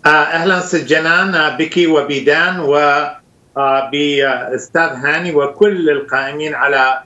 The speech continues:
آه، قناة القيامة، وأيضا لجميع مشاهدينا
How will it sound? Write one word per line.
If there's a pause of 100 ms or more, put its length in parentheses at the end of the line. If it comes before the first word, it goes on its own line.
(420)
آه،
قناة
القيامة،
وأيضا
لجميع
مشاهدينا